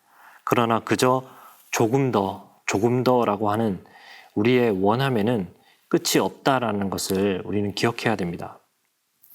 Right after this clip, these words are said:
우리의 삶은 내가 만족할 만큼 채울 수 있는 것이 아니라 오직 내게 능력 주시는 그리스도 안에서만 충족될 수 있습니다. 탐심을 내가 채운다고 해서 채울 수 있는 것이 아니라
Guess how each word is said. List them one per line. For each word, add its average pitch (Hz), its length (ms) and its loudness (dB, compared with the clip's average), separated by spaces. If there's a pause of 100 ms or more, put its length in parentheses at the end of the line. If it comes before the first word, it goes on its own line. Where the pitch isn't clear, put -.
(300)
우리의 143 260 4
삶은 156 640 0 (320)
내가 131 400 2
만족할 139 600 0
만큼 110 400 -4
채울 131 260 0
수 - 120 -6
있는 98 180 -2
것이 104 220 -4
아니라 104 400 -2 (500)
오직 123 360 2
내게 113 460 2
능력 156 440 0
주시는 127 460 0 (340)
그리스도 123 520 0
안에서만 139 680 0 (500)
충족될 139 460 0
수 98 120 -4
있습니다. 87 520 -6 (960)
탐심을 135 920 2
내가 113 260 2
채운다고 131 580 2
해서 101 260 -2
채울 160 280 0
수 139 120 -2
있는 107 180 -2
것이 107 220 -2
아니라 113 380 -2